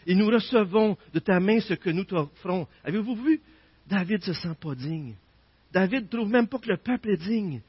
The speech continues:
Puis ce que nous, on, on veut t'offrir, Seigneur, pour construire ton temple, c'est parce que c'est toi qui nous l'as donné.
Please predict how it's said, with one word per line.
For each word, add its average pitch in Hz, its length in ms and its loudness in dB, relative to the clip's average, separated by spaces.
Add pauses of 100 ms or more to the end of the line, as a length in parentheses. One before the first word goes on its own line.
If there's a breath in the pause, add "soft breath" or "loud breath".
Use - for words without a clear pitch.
(280 soft breath)
Puis 233 120 4
ce - 80 -4
que 262 180 8
nous, 277 140 6
on, 233 340 6
on 208 120 6
veut 254 160 4
t'offrir, 294 480 4
Seigneur, 240 380 2
pour 214 160 2
construire 233 440 0
ton 185 220 4
temple, 294 360 0 (220 soft breath)
c'est - 160 -6
parce 294 160 2
que 294 100 -6
c'est 349 200 2
toi 392 280 2
qui 339 140 0
nous 285 120 6
l'as 277 140 0
donné. 277 420 2